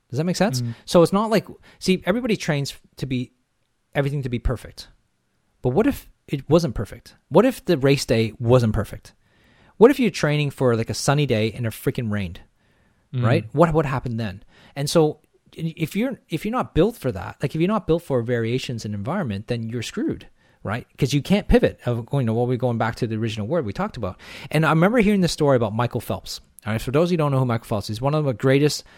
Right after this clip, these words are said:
Speaker 1: American swimmers that ever lived. He won, like, seven or eight gold medals or something in the last two Olympics,
Speaker 2: Yeah, at
Speaker 1: right?
Speaker 2: one,
Speaker 1: At
Speaker 2: yeah.
Speaker 1: one of them, he won, like, in Beijing, he won, like, seven, eight medals or whatever, gold, gold medals, right? And so one of the things that his coach used to do was to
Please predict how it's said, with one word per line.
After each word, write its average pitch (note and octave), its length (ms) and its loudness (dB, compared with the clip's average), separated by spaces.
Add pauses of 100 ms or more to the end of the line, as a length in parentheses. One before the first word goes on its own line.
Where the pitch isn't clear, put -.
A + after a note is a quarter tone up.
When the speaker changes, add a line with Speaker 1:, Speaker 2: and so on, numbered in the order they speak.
(280)
Speaker 1:
American C3+ 460 0
swimmers A#2+ 480 2
that G#2 140 -6
ever A#2+ 160 -2
lived. G2 160 -4
He A2+ 100 0
won, A#2+ 260 -2
like, B2 180 -4 (180)
seven B2 580 -2
or G2 180 -2
eight A#2+ 200 -4
gold A#2 220 0
medals G#2 320 0
or F#2 40 -8
something F#2+ 320 -8
in G2 80 -10
the F#2+ 80 -6
last G2 300 -6
two - 180 -4
Olympics, G#2+ 220 -2
Speaker 2:
Yeah, C3 100 4
at C#3 140 2
Speaker 1:
right? C#3 100 -2
Speaker 2:
one, B2+ 160 -2 (120)
Speaker 1:
At C#3 120 -10
Speaker 2:
yeah. B2+ 220 0
Speaker 1:
one C#3 140 6
of C3 80 4
them, C3 160 2
he A2 120 -4
won, G#2+ 280 -10
like, A2 140 -4 (100)
in A#2 100 -4
Beijing, A#2 300 -2
he A2 100 -4
won, G#2 140 -6
like, F#2+ 120 -8
seven, G2+ 240 -8
eight G2 120 -6 (160)
medals F#2+ 280 -4
or G2 60 -6
whatever, F2 240 -10
gold, - 180 -12 (180)
gold E3+ 200 8
medals, F2 260 -2
right? A2 180 -6 (540)
And F3+ 140 0
so F#3 100 6
one E3 340 0
of C#4+ 60 -2
the C4 60 -2
things F#3+ 220 -2
that B2 160 -6
his C3+ 160 -4
coach - 480 -2
used C#3 220 -2
to A#2+ 80 -4
do A2 320 -4 (720)
was C3 220 2
to C#3+ 300 2